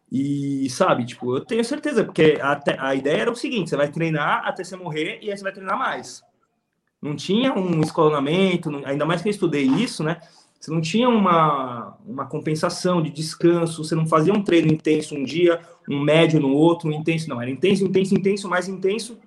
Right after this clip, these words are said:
aí sexta-feira um treino de chute porque jogava no sábado. Então, tipo, era esse o, o padrão, mas era, era madeira.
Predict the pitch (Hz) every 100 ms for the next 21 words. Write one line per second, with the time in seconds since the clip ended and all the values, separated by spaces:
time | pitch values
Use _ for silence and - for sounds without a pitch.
0 | - 151 175 180 185 185 175 180 180 175
1 | 180 226 269 - - 214 208 208 202 160
2 | 131 117 - _ _ _ _ _ _ _
3 | _ _ - 127 139 139 - 139 143 151
4 | 156 208 - 254 208 170 165 185 175 151
5 | 139 123 123 127 131 151 139 147 214 381
6 | 226 208 127